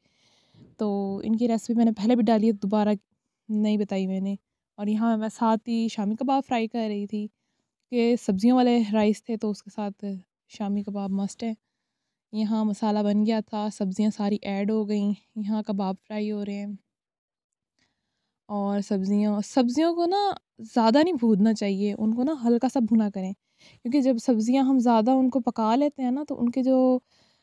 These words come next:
अ, कहते हैं जो उनके न्यूट्रिएंट्स होते हैं वो सारे ख़त्म हो जाते हैं, उनकी ताकत, उनकी जो फ़ायदे वाली चीज़ें होती हैं वो सारी ख़त्म हो जाती है। इसे ना हल्का सा हमें फ्राई करना चाहिए, ज़्यादा नहीं।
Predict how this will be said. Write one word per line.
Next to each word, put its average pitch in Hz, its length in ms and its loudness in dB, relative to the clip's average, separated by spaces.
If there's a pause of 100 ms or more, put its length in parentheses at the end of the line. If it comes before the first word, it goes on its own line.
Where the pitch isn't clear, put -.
(140)
अ, 220 240 -2
कहते 226 340 -2
हैं 226 60 0
जो 226 60 0
उनके 226 200 2
न्यूट्रिएंट्स 233 540 2
होते 254 160 2
हैं - 20 4
वो 247 40 4
सारे 277 320 4
ख़त्म 247 240 2
हो 226 80 4
जाते 220 200 2
हैं, 220 60 4
उनकी 220 180 0
ताकत, 220 540 -4
उनकी 226 220 -2
जो 226 320 0 (340)
फ़ायदे 220 260 0
वाली 233 220 0
चीज़ें 226 260 -2
होती 262 120 -2
हैं - 20 -2
वो 262 40 -4
सारी 269 220 -4
ख़त्म 233 240 -8
हो 214 80 -4
जाती 208 260 -10
है। 220 40 -6
इसे 240 180 -6
ना 247 120 -4 (580)
हल्का 302 280 0
सा 285 140 -4
हमें 254 160 2
फ्राई 214 280 -4
करना 202 260 -4
चाहिए, 214 240 0
ज़्यादा 202 340 -4
नहीं। 202 160 -8